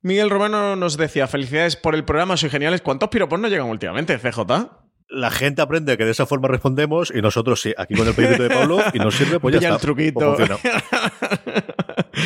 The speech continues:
Speaker 1: Eh, Miguel Romero decía eso, "Felicidades por el programa, sois geniales". Un abrazo, Miguel. Mi pregunta es, ¿cómo las personas como yo, de puro y monóculo, vamos a distinguir lo que son las series de H B O actual de las de H B O Max? Es decir, imagino que House of Dragons o Watchmen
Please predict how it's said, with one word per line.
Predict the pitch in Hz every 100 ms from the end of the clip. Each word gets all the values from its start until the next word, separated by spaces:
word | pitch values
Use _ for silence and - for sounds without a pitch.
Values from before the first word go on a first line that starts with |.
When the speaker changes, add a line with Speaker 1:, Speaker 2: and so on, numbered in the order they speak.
| 175 175 135
Speaker 1:
Eh, | - 208 202
Miguel | 190 202 202
Romero | 175 165 -
decía | 180 165
eso, | 147
"Felicidades | 147 156 170
por | 165
el | 165
programa, | 156 156 156
sois | 143
geniales". | 147 151 175 202 190 - -
Un | -
abrazo, | 143 139 131
Miguel. | 135 151 165 - - -
Mi | 196
pregunta | 196 208 202 143
es, | 117 120 - _ _
¿cómo | - 220 240
las | 220
personas | 170 170 170 165
como | 151 165
yo, | 135 113
de | 98 135 156
puro | 151 214 196
y |
monóculo, | 165 156 165 185 196
vamos | 170 165 165
a |
distinguir | 165 151 165 156 123 123 -
lo | 156 156 151
que | 151
son | 180
las | 185 160
series | 135 131 123
de | 156
H | 151 151
B |
O | 143
actual | - 156 190 220
de | 190
las | 160 147
de | 160
H | 160 170
B |
O | 143
Max? | 98 104 - -
Es | 175
decir, | 165 165 113 107 - - -
imagino | 147 139 170 151
que | 147 127
House | 139 143 143
of | 135
Dragons | 147 139 113 110 - -
o | 135
Watchmen | 151 175 190 220